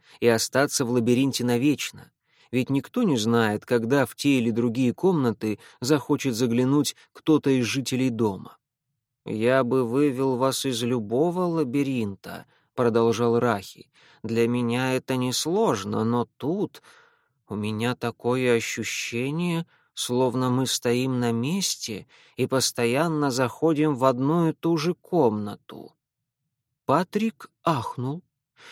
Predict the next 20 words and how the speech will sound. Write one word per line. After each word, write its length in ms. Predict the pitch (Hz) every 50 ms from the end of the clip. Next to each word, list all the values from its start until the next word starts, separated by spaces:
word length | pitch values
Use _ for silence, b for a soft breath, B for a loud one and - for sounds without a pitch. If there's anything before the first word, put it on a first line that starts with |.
| B B B
и 80 | - 135
его 240 | 135 147 143 156 160
лицо 360 | 156 151 - - - 240 226
как-то 260 | - 160 - - 147
странно 560 | - - - - 170 196 214 214 208 208 220
вытянулось. 840 | 208 196 196 151 - - - - 90 85 - - - - - - - _ _ _ _ _ _ B B B B B
Фи 380 | _ - - - 123 123 123 120
недовольно 560 | 120 120 113 98 120 113 123 127 127 120 117
сложила 480 | 110 - - 113 113 104 120 120 120 117
руки 240 | 127 127 - -
на 120 | 117 113 113
груди 500 | 104 117 117 117 104 113 147 165 160 b b b b b b b
и 80 | - 127
стала 380 | - - - 135 135 135 131
глядеть 480 | 127 110 117 123 117 107 127 143 143 -
вокруг 380 | 117 120 117 - 127 131 - -
из-под 320 | 123 - - - 135 127
лобья, 540 | 165 202 220 165 113 95 92 90 80 78 b b b b b b b -
а 120 | 127 123
Тима 580 | - - - 240 262 233 160 127 107 98 -